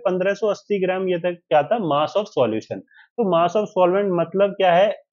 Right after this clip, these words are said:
aqueous solution बोला था बच्चों, तो mass of solvent मतलब mass of water निकालेंगे, अब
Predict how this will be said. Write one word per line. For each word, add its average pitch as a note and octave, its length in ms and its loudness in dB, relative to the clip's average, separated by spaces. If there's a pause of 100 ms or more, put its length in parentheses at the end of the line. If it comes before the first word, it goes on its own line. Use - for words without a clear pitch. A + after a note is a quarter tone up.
(220)
aqueous F#3 320 -4
solution F#3+ 420 0
बोला F#3+ 180 2
था G3 140 0
बच्चों, G3 240 -2
तो G3+ 180 -2
mass E3 280 0
of F#3+ 100 -8
solvent F#3 440 0
मतलब F#3 320 -2
mass D#3+ 300 -2
of E3+ 180 -2
water D3 300 2
निकालेंगे, A2+ 440 -6
अब A2+ 80 -4